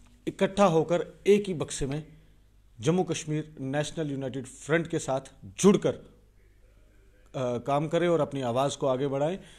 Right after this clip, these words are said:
ये साफ तौर पर राकेश हंडू जी का कहना था। ये सीधी बात जो हो रही थी मेरी जम्मू से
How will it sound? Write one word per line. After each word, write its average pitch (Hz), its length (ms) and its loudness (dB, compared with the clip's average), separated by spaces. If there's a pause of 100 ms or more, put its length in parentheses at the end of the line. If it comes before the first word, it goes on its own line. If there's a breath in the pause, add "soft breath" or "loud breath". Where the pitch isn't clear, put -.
(200 loud breath)
ये 143 100 -4
साफ 143 300 -2
तौर 143 140 0
पर 143 120 -4
राकेश 127 360 -6
हंडू 127 140 -6
जी 120 100 -6
का 127 120 -4
कहना 123 300 -6
था। 170 260 -8 (240 loud breath)
ये 151 160 -2
सीधी 156 320 -4
बात 139 220 0
जो 160 140 -2
हो 151 120 -4
रही 151 100 -4
थी 147 140 -10
मेरी 135 200 -6
जम्मू 117 280 -4
से 156 300 -4